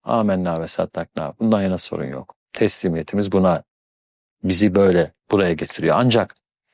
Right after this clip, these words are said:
tedbir ve tevekkül de var. Tedbirsiz tevekkül olmaz ki.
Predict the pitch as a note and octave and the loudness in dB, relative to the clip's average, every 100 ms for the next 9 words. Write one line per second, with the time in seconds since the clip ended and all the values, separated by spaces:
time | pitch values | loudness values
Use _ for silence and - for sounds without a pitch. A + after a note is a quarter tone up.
0 | _ _ _ - G2 - C3 - A2 - | _ _ _ -2 0 2 2 2 -2 2
1 | F#2+ F#2+ F2+ - B2+ A2 D#2+ _ _ _ | 2 2 0 0 2 2 0 _ _ _
2 | E3 D3+ - _ _ _ _ _ _ _ | -4 -4 -10 _ _ _ _ _ _ _
3 | _ - - - - - _ _ _ - | _ -6 -6 -6 -10 -12 _ _ _ -20
4 | - - A#2 - B2+ - A#2 - A2+ G#2+ | -16 -4 -4 2 0 2 -2 0 2 2
5 | - A2+ A2 C#3 C#3 - - | 2 2 2 2 0 -2 -8